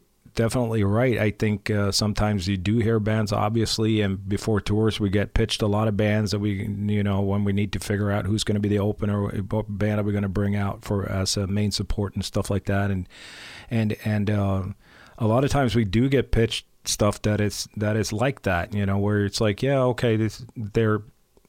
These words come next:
fabulous musicians, like, they can do eights around us," but a lot of times I feel like that, but they, <sighs> they're, it's missing, like, that, that core thing, that the meaning,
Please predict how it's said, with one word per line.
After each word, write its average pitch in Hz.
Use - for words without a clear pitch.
fabulous 117
musicians, 92
like, 92
they 104
can 101
do 98
eights 123
around 92
us," 87
but 98
a 104
lot 113
of 110
times 113
I 104
feel 110
like 101
that, 104
but 107
they, 101
<sighs> -
they're, 110
it's -
missing, 113
like, 101
that, 98
that 98
core 104
thing, 110
that 92
the 107
meaning, 104